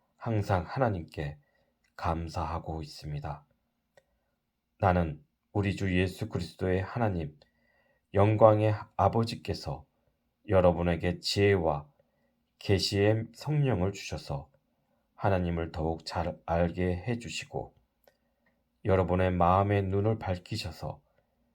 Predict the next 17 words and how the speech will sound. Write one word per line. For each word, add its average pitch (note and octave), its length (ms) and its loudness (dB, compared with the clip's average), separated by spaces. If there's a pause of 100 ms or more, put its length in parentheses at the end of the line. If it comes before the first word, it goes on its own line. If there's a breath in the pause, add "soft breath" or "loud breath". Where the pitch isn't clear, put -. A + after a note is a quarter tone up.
(360)
부르심을 F2+ 500 0
받은 E2+ 400 -2
여러분의 F2 640 0 (200)
희망이 F2+ 640 -2 (120)
무엇이며 F2 720 -4 (880 soft breath)
성도들이 F2+ 640 0
하늘나라에서 E2+ 1040 0
받게 F2 380 -6
될 E2 280 -2 (640 soft breath)
영광스러운 G2+ 840 2
축복이 D#2+ 640 -6 (760 soft breath)
얼마나 F#2+ 600 2
풍성한가를 E2 960 -4 (540)
알게 E2 480 -2
해주시고, - 640 -8 (920)
또 G2 160 6
믿는 F2+ 560 -2